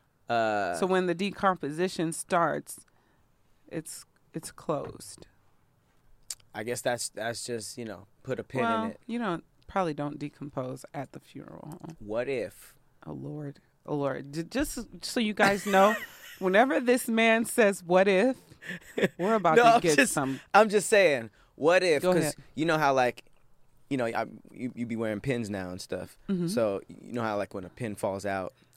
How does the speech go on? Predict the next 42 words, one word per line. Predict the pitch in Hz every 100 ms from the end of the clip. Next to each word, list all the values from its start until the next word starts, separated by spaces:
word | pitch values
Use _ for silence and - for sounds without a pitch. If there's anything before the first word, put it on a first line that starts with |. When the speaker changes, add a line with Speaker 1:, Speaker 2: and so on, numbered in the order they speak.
| -
Speaker 1:
or | 107
when | 98
the | 92
back | 85 107 -
falls | - 87 90
out, | 90 85 -
it's | -
just | 160 165 170
Speaker 2:
Mm-hmm. | -
Speaker 1:
that | 87
little, | 98 90 85 82 _ _ _ _
that | 87
little | 95 87 85 -
s-, | - - _
spine, | - 110 98 87
and | 85
it | -
can | 90
come | 87 107
out | 87 82
at | 82
any | 87 131
Speaker 2:
Uh-huh. |
Speaker 1:
time. | 190 90 71 80
Speaker 2:
Yeah. | - 190 - _ -
Speaker 1:
Imagine | 95 107 120 120 107 95 85 82 - - _ _ -
one | 101 107
of | 110 -
the | 101
pins | 120 110 101 90
don't | 101 101
really | 117 104 95
stick | - - 110 -
like | 113 -
that, | 120 117 -
and | 95
it | -
slip | - - 113 113
up | 110
during | - 107 95
the |
funeral, | - 120 117 120 135